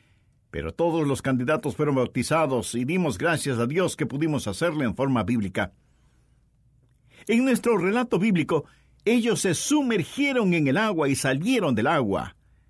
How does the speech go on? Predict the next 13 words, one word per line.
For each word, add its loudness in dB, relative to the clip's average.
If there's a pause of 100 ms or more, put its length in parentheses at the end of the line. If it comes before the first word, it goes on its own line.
(840)
Ese 0
es 0
el 2
mensaje 0
bíblico. -2 (920)
La 0
palabra 0
bautizar 0
significa 0
sumergir. -2 (1120)
Hay 0
otra 0
palabra, 0